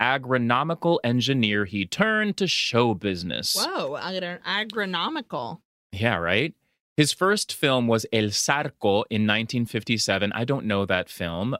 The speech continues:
Speaker 1: unfortunately, but I, this, this did ring a bell. During the late nineteen sixties and early nineteen seventies, he was the M C of the Mexican version of the int-, of the Italian children's puppet show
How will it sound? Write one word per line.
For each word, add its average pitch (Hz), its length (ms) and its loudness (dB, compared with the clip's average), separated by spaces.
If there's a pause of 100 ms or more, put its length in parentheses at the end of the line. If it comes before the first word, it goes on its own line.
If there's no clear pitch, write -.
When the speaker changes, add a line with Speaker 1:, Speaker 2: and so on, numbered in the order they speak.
Speaker 1:
unfortunately, 95 720 -2
but 104 280 0
I, 107 160 0
this, 151 380 -4
this 160 320 -4
did 123 220 -4
ring 104 160 2
a 95 40 2
bell. 95 280 2
During 110 260 2
the 110 80 2
late 120 420 -2
nineteen 117 480 -2
sixties 110 520 -2
and 101 160 -2
early 104 200 2
nineteen 95 400 -2
seventies, 104 1300 -2 (400)
he 120 120 0
was 127 180 2
the 123 180 2
M 143 240 0
C 123 380 0
of 104 160 0
the 101 80 0
Mexican 131 640 -2
version 107 500 0
of 101 100 -2
the 104 120 0
int-, - 240 -8 (100)
of 104 160 -2
the 117 160 -4
Italian 151 600 -4
children's 123 500 0
puppet 113 400 -2
show 107 260 2